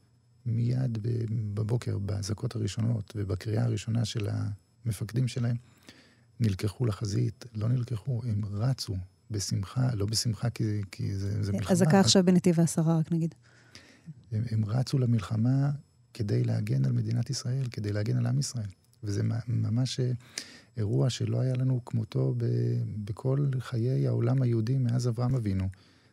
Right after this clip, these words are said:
Speaker 1: אנשים שהם לא מוגדרים כיהודים מבחינה הלכתית, אבל אבא שלהם יהודי, הסבא יהודי, ולפעמים גם לא אבא ולא הסבא, אבל הם חיים פה, הם עשו בר מצווה, הם צמים ביום כיפור.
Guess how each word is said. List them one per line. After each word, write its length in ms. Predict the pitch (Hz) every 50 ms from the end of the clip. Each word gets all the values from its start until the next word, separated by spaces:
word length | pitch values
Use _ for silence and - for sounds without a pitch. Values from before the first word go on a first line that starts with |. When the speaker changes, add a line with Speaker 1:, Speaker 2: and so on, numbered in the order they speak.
| _ _ _ -
Speaker 1:
אנשים 280 | 107 95 - - 139 131
שהם 240 | - 131 113 110
לא 80 | 117 135
מוגדרים 340 | 143 131 123 117 110 113 104
כיהודים 320 | - - 104 98 98 98
מבחינה 280 | 95 - - - 107 95
הלכתית, 600 | 95 90 - 117 - - 101 95 - _ _ _ _ _ _ -
אבל 180 | 110 98 92 90
אבא 160 | 95 92 92
שלהם 280 | - - 113 101 95 95
יהודי, 320 | 92 95 92 90 92 90 95 92 92
הסבא 340 | 92 - - - 98 101 107
יהודי, 360 | 107 107 104 101 95 98 95 95 - _ _ _ _ _ _ _ _ _ _ -
ולפעמים 340 | 147 135 - 170 170 170 160
גם 160 | 143 135 131
לא 180 | 147 147 139 139
אבא 140 | 127 131 120
ולא 160 | 120 135 135
הסבא, 380 | 135 135 - - 160 160 147 117
אבל 140 | 95 98 101
הם 80 | 98
חיים 280 | 92 - 123 120 127 120
פה, 240 | 117 113 107 98 95
הם 80 | 98 98
עשו 180 | 92 - -
בר 140 | 98 95 92
מצווה, 400 | 92 95 104 101 - - 98 92
הם 100 | 90 87
צמים 300 | 90 - 95 98 107 107
ביום 200 | 95 104 104 98
כיפור. 460 | 95 - 120 113 - - 107 101 95